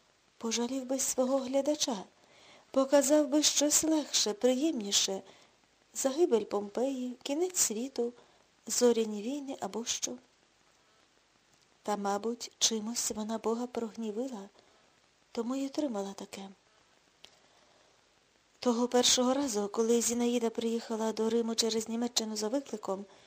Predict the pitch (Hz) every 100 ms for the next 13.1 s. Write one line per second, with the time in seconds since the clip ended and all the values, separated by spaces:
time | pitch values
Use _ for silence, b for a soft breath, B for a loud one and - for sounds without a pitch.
0 | B B - 240 240 240 226 220 240 208
1 | 226 226 226 226 226 226 226 233 226 220
2 | 226 226 - - 226 226 208 226 285 -
3 | 180 190 B B B B B - 240 247
4 | 302 302 269 277 277 254 226 240 247 254
5 | 208 196 - 196 180 - 185 - B B
6 | B B B B - 226 233 254 254 254
7 | 294 277 262 247 277 311 277 262 277 269
8 | - - 262 214 190 190 190 _ _ _
9 | _ _ _ B B B B B 233 220
10 | 233 254 262 - 254 262 254 233 226 214
11 | 247 - 285 247 247 254 240 240 233 240
12 | 226 240 285 254 233 240 240 196 196 190